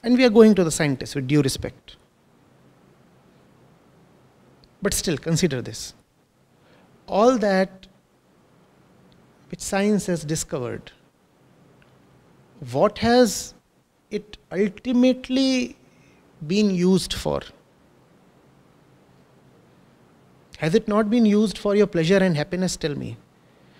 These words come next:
Then what is the difference really between the inquiry of the addict and the inquiry of the scientist? I don't want to demean science.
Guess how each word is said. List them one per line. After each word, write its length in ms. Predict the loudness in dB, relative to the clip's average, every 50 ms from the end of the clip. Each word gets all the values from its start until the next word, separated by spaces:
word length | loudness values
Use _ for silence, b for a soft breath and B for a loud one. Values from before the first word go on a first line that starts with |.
| b b b -6
Then 180 | -2 0 0
what 160 | 2 2 4 2
is 100 | 2 2
the 100 | 0 0
difference 680 | 0 -4 -6 -4 -2 2 2 4 4 2 0 -4 -6 -8 -6
really 420 | 0 2 2 2 2 0 -2 -4
between 720 | -4 -4 -6 -8 -8 -12 -8 -4 -2 0 0 0 0 -2 -2
the 300 | 0 0 0 0 -2 -6 -14 -16 -12
inquiry 680 | -8 -8 -8 -8 -8 -6 -4 -2 0 0 0 2 0 0
of 160 | -2 -2 -4
the 120 | -6 -6
addict 380 | -6 -6 -4 -4 -6 -6 -6 -8
and 180 | -6 -4 -2 -2
the 60 | -2
inquiry 440 | -2 -4 -4 -2 -2 -2 0 0 -2
of 120 | -4 -4
the 80 | -8 -8
scientist? 640 | -6 -6 -6 -6 -6 -8 -10 -12 -12 -14 -18 -20 -20 _ _ _ _ _ _ _ _ _ _ _ _ _ _ _ _ _ _ _ _ _ _ _ _ _ _ _ _ _ _ _ _ _ _ _ _ _ _ _ _ _ _ _ _ _ _ _ _ _ _ _ _ _ _ _ _ _ _ _ _ _ _ _ _ -20 -20 _ _ _ _ _ _ _ _ _ _ _ _ _ _ -4
I 80 | 2
don't 180 | 4 4 4 4
want 140 | 2 0 -2
to 60 | -4
demean 500 | -2 -2 0 2 4 6 6 6 6 4
science. 640 | 2 0 -2 -2 -2 -4 -6 -10 -12 -12 -14 -14